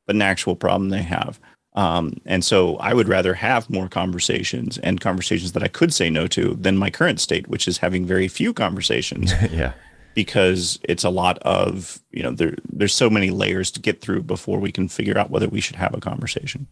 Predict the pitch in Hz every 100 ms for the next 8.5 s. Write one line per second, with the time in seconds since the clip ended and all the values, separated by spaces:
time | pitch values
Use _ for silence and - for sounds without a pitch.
0 | _ _ 82 82 95 98 - - _ -
1 | 85 104 - - - 98 135 - - -
2 | _ - - 170 131 71 80 - - 82
3 | 73 80 69 73 69 73 73 85 - 76
4 | - - - - - - - - - -
5 | 110 90 90 104 101 110 120 160 - -
6 | - - - - - 98 95 92 104 123
7 | 180 190 160 160 127 113 110 107 - -
8 | 90 87 85 85